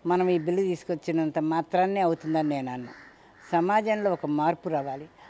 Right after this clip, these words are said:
ఆ మార్పు కోసమే మొట్టమొదటి యువతరంతో ప్రారంభించారు ఈ, ఈ మాట, ఈ మహిళా పార్లమెంటు, నేషనల్ ఉమెన్స్ కా-, పార్లమెంట్ ఏదైతే ఉందో ఇప్పుడు జరుపుతోంది. అందుకే చెప్తున్నా నేను, అంతా కూడా ఎక్కువగా కాలేజ్ స్టూడెంట్స్, యూతే వస్తున్నారు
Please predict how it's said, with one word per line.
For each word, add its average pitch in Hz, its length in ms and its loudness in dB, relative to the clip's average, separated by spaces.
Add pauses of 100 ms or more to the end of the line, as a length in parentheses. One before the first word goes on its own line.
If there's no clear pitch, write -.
(140)
ఆ 180 140 2
మార్పు 185 440 2
కోసమే 202 300 0
మొట్టమొదటి 180 420 -4
యువతరంతో 190 580 2
ప్రారంభించారు 143 760 -4 (580)
ఈ, 156 300 -2 (120)
ఈ 160 140 2
మాట, 160 240 2
ఈ 170 100 2
మహిళా 160 340 4
పార్లమెంటు, 139 640 -2 (720)
నేషనల్ 165 440 0
ఉమెన్స్ 156 380 -2
కా-, 135 840 -10 (120)
పార్లమెంట్ 151 400 -2
ఏదైతే 147 360 -6
ఉందో 135 360 -4 (400)
ఇప్పుడు 180 220 0
జరుపుతోంది. 175 600 0
అందుకే 156 280 0
చెప్తున్నా 151 460 -4
నేను, 139 340 -6 (440)
అంతా 220 400 -2
కూడా 254 200 -2
ఎక్కువగా 220 420 0
కాలేజ్ 185 440 2
స్టూడెంట్స్, 170 500 -4
యూతే 165 440 0
వస్తున్నారు 151 520 -8